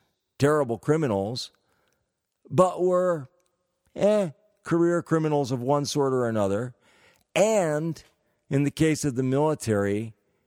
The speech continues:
included even young teenage boys,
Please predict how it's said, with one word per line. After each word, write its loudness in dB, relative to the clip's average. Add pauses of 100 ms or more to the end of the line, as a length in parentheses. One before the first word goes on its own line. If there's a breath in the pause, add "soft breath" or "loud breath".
(160)
included 0 (1500)
even -2 (340)
young -2 (220)
teenage -2 (160)
boys, 0